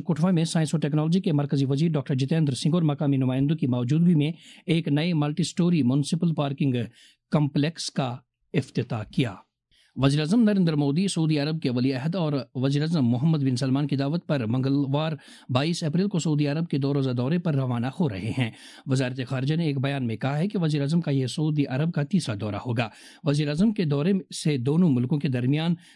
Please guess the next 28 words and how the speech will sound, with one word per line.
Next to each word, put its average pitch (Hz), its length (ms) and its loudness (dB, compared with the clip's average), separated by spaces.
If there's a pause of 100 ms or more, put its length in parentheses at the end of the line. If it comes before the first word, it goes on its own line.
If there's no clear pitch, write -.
(120)
رشتوں 151 420 2
اور 147 400 -2
شراکت 123 400 -4
داری 127 180 -2
کو 165 120 -2
مستحکم 151 500 0
کرنے 123 240 0
میں 147 240 0 (280)
مدد 135 460 2
ملے 104 200 -2
گی۔ 107 260 0 (500)
آج 156 400 -2 (280)
ورلڈ 151 420 2
لیور 117 280 -2
ڈے 107 260 -2
ہے۔ 110 140 -4 (480)
آج 180 280 0
کے 214 60 0
دن 165 200 2
جگر 135 320 0
کو 165 100 -2
محفوظ 127 440 0
رکھنے 107 280 0
اور 208 180 0
اس 156 300 -2
اہم 147 240 2
عضو 131 280 0
کو 156 300 -2